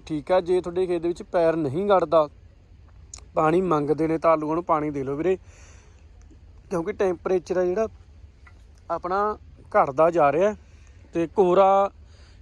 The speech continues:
ਕਿਤੇ ਕਿਤੇ ਪੈ ਵੀ ਰਿਹਾ, ਤੇ ਜਾਣੀ ਪੈ ਥੋੜ੍ਹਾ ਰਿਹਾ ਗਾ। ਵੀ ਇੰਨੇ ਕੁ ਨਾਲ ਚਲੋ ਜਿਹੜੀਆਂ ਵਧੀਆ ਵਰਾਇਟੀ ਨੇ ਉਹਨਾਂ ਨੂੰ ਕੋਈ ਐਡਾ ਖਾਸ ਨੁਕਸਾਨ ਤਾਂ ਨਹੀਂ ਹੁੰਦਾ, ਤਕੜੀਆਂ ਨੇ ਜਿਹੜੀਆਂ, ਪਰ ਫੇਰ ਵੀ ਵੀਰੇ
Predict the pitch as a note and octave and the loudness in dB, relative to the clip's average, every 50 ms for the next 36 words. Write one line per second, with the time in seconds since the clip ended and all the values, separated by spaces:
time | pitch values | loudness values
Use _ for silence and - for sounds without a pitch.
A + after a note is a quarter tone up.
0 | - - - F#3 D#3+ F#3+ F#3 E3 F#3 D#3+ G3+ G3+ - - - F3 D#3+ D#3 D#3 D#3 | -8 -2 -2 0 2 2 2 2 2 2 0 0 0 0 0 2 2 2 0 -2
1 | F3+ G3+ G3+ F3 G3+ G#3 A3 A3+ A3 - A3 G#3+ G3+ - - - - - - - | -4 -4 0 2 2 2 2 2 0 0 -2 -2 -2 -4 -12 -20 -20 -20 -20 -20
2 | - - - E3 E3 F#3+ A3 G#3+ - - D#3+ D#3 E3 E3 - - C#3+ C#3+ F3+ G3+ | -20 -18 -8 -4 -2 -2 -2 -2 0 2 2 4 4 2 0 -2 0 2 4 4
3 | G#3 G3+ G3 G3 G#3 G#3 G#3 A3+ B3+ - _ _ _ _ _ _ - - - - | 4 2 0 -2 -2 -2 -2 -2 -4 -6 _ _ _ _ _ _ -20 -20 -20 -20
4 | - - - - D#3 E3 F3 F3+ - G3 F#3+ F#3 F#3 G3 G3+ F3+ G3 G3 G3 G3 | -20 -20 -14 -8 -6 -4 -4 -2 0 0 0 2 4 2 2 2 2 0 0 0
5 | F#3+ - G3 G3 G3 F#3+ F#3+ G#3 A#3 A#3 F3+ F3 E3 F#3+ G#3+ A3 G3+ G3 F#3+ E3 | 0 0 0 0 0 0 -2 -4 -4 -2 -2 -2 0 2 0 2 2 0 -2 -2
6 | E3+ F3 F3+ F3+ F3+ F#3 G3+ A3 G#3+ - G#3+ G3 F#3 E3+ F3+ F3+ - - F3 D#3+ | -2 -4 -4 -4 -4 -4 -6 -6 -6 -6 -4 -4 -4 -2 -2 -4 -4 -4 -6 -6
7 | C#3+ - E3 E3 D#3+ - - D#3+ C#3+ C#3 C#3 - - F#3+ F#3+ F3 D3+ C#3+ C#3 D3+ | -6 -6 -8 -10 -10 -8 -8 -6 -6 -6 -6 -8 -6 -6 -6 -6 -6 -8 -10 -6
8 | - - D3+ C#3+ - C3+ C#3 C#3 C#3 C3+ C3+ C3 C3+ C#3 D#3 F3+ F#3 G3 G#3 - | -4 -4 -4 -4 -6 -8 -10 -10 -8 -8 -8 -8 -8 -6 -4 -4 -4 -6 -6 -10
9 | - - - - - - - - - - - - - - - - F#3 F#3+ - - | -20 -20 -20 -20 -20 -20 -20 -20 -20 -20 -20 -20 -20 -6 -2 0 0 0 2 2
10 | F#3+ F3+ G3 G3 G3+ A#3 A3 A3 A3 A3+ A3+ A3 A3 A3 G#3+ | 2 2 2 2 0 0 2 4 6 6 6 6 4 2 0